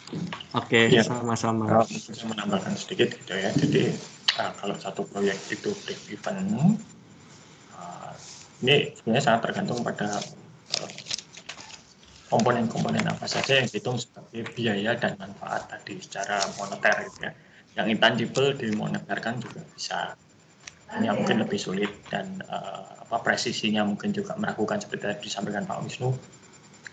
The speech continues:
Speaker 2: Moral karyawan naik, nah, moral karyawan itu berapa persen? Ya, eh, sorry, berapa rupiah? Nggak ada yang membantah bahwa itu bagus, nggak ada yang membantah bahwa itu penting,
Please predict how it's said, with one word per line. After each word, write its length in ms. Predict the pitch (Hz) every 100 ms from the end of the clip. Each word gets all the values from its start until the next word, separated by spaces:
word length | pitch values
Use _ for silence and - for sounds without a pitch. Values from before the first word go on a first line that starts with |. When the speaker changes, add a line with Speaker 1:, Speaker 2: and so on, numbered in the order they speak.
| -
Speaker 2:
Moral 240 | 113 117
karyawan 480 | 117 113 117 113 127
naik, 320 | 123 113 113
nah, 160 | - - -
moral 320 | 98 98 98
karyawan 400 | 104 101 101 101
itu 80 | -
berapa 320 | - 92 98 -
persen? 320 | - - 95 - - - - - - - -
Ya, 160 | - - -
eh, 80 | -
sorry, 240 | 117 107
berapa 240 | - 95 95
rupiah? 320 | 95 98 - - - - - - - - - _ - - - - -
Nggak 140 | 135 143 185
ada 60 |
yang 240 | 196 196 202
membantah 480 | 208 180 196 240 240
bahwa 240 | 147 127
itu 160 | 127 175
bagus, 540 | 104 - 104 - - - -
nggak 160 | 110 113
ada 40 |
yang 80 | 131 143
membantah 400 | 120 107 107 156 156
bahwa 320 | 104 104 104
itu 480 | - - - 73 71
penting, 400 | - - 95